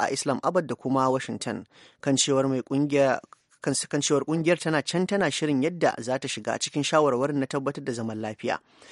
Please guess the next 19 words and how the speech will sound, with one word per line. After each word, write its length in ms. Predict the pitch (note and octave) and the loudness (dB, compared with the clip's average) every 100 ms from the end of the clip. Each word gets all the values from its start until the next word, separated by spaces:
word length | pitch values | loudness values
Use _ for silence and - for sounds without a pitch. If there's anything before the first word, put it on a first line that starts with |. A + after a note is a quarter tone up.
| - - - | -20 -16 -10
A 60 | A#2+ | 2
baya 180 | C3+ | 4
dai 120 | D#3+ F3 | 6 4
duk 200 | F3 E3 | 4 4
wani 160 | F3+ | 2
tayin 220 | - F#3 D3+ | 2 0 2
shawarwari 540 | E3 E3+ C3+ D#3 E3+ | 4 4 4 2 0
da 80 | - | -2
aka 220 | D3+ - | -2 -2
yi 160 | C#3+ C3+ | -2 0
gabatar 480 | D3 E3+ E3 E3+ E3 | 2 2 2 0 0
nan 140 | E3 | 0
take 240 | E3+ C#3 - | -2 -6 -6
ƙungiyar 380 | D3+ E3+ D3 - | -4 -2 -2 -4
take 180 | C#3+ | -6
yin 240 | A#2+ D3 C#3+ | -2 0 -2
watsi 320 | A2+ - A2+ | -4 -6 -6
da 80 | G#2+ | -4
shi. 340 | - - F#2 | -2 -2 -6